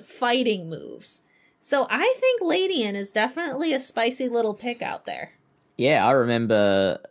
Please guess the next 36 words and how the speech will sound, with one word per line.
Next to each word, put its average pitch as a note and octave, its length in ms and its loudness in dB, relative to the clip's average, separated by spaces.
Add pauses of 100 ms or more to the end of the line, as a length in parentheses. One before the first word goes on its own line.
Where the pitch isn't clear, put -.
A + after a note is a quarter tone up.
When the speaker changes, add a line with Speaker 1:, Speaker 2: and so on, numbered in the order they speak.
Speaker 2:
someone A2 480 0
in G2+ 80 0
my G2 220 2
local G2+ 260 0
community G2+ 500 0
brought G2+ 380 2
a G2+ 100 -2
Ledian G2 460 0
to G#2 240 0
a F#2 140 2
very G#2 280 2
early G2 240 2
tournament G2+ 460 -4
before G#2 320 0
level F#2+ 220 0
fifty B2+ 320 0
was G#2 180 0
even F2+ 220 0
a F2+ 40 -4
thing, F#2 320 -2
and G2 380 0
he G#2+ 200 -2
ended C#3+ 160 2
up A2+ 100 0
sweeping A#2+ 400 0
that G#2+ 160 0
tournament. A2+ 420 -4 (640)
So G#2 400 2
I'm A2 260 -4
fu-, - 380 0
Speaker 1:
I G#3+ 120 4
believe F4 320 2
it. C#4 40 4
Speaker 2:
painfully F#3 420 4
aware D3 460 4
of C#3+ 180 -2